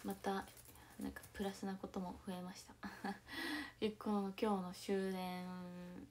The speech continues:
でね、またなんか一個、一個っていうか、もう一歩でも成長できたんじゃないかなって思います。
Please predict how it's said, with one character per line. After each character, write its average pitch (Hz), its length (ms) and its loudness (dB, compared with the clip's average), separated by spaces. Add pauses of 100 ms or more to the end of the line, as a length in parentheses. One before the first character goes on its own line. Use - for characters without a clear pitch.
(200)
で 185 180 0
ね、 196 300 0 (600)
ま 196 120 -4
た 208 180 0
な 220 140 6
ん 208 80 2
か 190 120 0
一 190 120 0 (160)
個、 - 260 4 (540)
一 214 240 -2
個 202 120 4
っ 196 40 2
て - 180 0
い 196 40 2
う 202 40 -4
か、 - 240 -8 (100)
も 208 140 2
う - 60 -10
一 208 80 0
歩 - 260 2
で 185 100 0
も 175 300 -6
成 202 280 2
長 202 240 4
で 214 160 4
き 220 80 -6
た 214 180 6
ん 185 60 2
じ 190 60 -2
ゃ 175 40 0
な 185 160 2
い 196 60 0
か 185 140 -2
な 220 220 6
っ 262 80 0
て - 180 -8
思 180 260 0
い 180 40 0
ま 175 220 -4
す。 - 200 -12